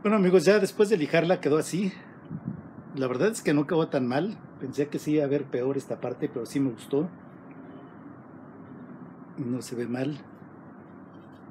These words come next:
Ahorita ya nada más hay que curarla con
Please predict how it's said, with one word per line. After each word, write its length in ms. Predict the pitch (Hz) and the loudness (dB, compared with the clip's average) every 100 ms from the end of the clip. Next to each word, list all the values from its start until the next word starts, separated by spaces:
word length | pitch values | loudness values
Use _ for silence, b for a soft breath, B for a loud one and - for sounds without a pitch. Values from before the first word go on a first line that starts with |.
| - - - - - - | -18 -20 -20 -20 -18 -2
Ahorita 380 | 135 151 180 190 | 6 6 6 6
ya 120 | 165 | 6
nada 160 | 170 170 | 4 4
más 260 | 170 175 165 | 2 2 0
hay 80 | |
que 140 | 160 170 | 0 0
curarla 540 | 135 143 151 156 143 | 4 4 4 4 0
con 560 | 135 120 117 113 110 | -2 -4 -4 -6 -8